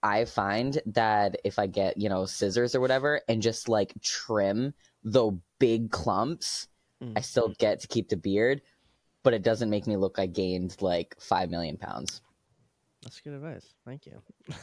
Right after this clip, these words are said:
Speaker 1: You're welcome. <laughs> You weren't asking for advice, but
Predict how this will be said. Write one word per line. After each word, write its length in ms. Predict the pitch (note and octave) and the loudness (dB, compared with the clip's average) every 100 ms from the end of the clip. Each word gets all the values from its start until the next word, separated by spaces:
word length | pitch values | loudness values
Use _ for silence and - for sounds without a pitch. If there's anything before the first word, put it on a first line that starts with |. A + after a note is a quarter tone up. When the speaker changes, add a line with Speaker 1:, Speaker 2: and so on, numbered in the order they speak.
| - | -6
Speaker 1:
You're 280 | D#3+ F#3+ D#3 | -6 -2 0
welcome. 320 | G#2+ A#2 C3+ - - A#3+ A3+ G3+ G3 | 0 -2 -4 0 6 8 8 4 2
<laughs> 100 | F3+ E3 | 0 2
You 180 | F3+ E3 | 4 6
weren't 180 | F#3 F3+ | 6 6
asking 380 | D3+ E3+ E3+ D3+ | 4 4 2 2
for 140 | D3+ | 2
advice, 480 | C#3 D3 B2+ B2 - | 4 6 6 4 0
but 320 | A#2+ A2+ G#2+ | 2 4 4